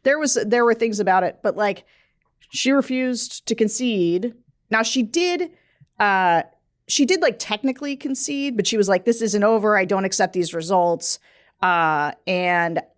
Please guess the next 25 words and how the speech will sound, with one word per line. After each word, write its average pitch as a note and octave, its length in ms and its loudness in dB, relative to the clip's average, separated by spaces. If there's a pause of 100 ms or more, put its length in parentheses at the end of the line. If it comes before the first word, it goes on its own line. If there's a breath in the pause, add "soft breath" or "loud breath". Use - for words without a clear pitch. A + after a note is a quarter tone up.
(760)
w-, F#3 300 -2
regardless A3 720 2
of F#3 160 0
the F#3+ 80 -2 (180)
differences G#3+ 600 -2
in E3+ 140 -2
the, C#3+ 360 0 (440 soft breath)
uh, B2+ 560 -2 (760)
the G3+ 100 0
context, A3+ 840 -4 (400 soft breath)
like, E3 280 0
I A3 120 -2
just A3+ 180 0
don't, G#3 320 0
I G3 80 0
think A3 240 -2
that F3 340 -2 (320)
in A3+ 160 4
retrospect, B3 580 2
like, F3+ 220 -4 (360)
based A3+ 240 2
on G#3+ 80 4
everything G3+ 360 0
that F3+ 120 2
happened, C#3+ 600 -4